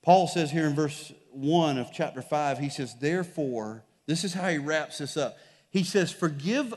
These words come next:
others as Christ has forgiven you."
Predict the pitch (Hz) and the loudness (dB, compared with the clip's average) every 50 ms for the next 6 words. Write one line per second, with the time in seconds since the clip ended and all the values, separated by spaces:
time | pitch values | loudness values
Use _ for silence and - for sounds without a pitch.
0 | - - 185 208 220 214 170 135 131 107 107 107 113 123 - - - - - - | -6 -2 2 2 2 2 2 0 -2 -2 -2 -4 -6 -8 -10 -14 -14 -14 -16 -16
1 | - - - _ _ _ _ _ _ _ _ _ _ _ _ _ _ _ _ _ | -18 -20 -20 _ _ _ _ _ _ _ _ _ _ _ _ _ _ _ _ _
2 | _ _ _ _ _ _ _ _ _ _ - 151 147 143 - - - 190 196 202 | _ _ _ _ _ _ _ _ _ _ -4 -2 -2 -4 -4 -4 -2 0 0 0
3 | 208 202 - - 190 175 - - 165 147 147 170 156 143 139 123 120 131 151 160 | 0 0 -2 -4 -6 -4 -4 -4 -6 -2 0 0 0 0 0 -2 -2 -2 -2 -2
4 | 131 110 98 | -2 -4 -6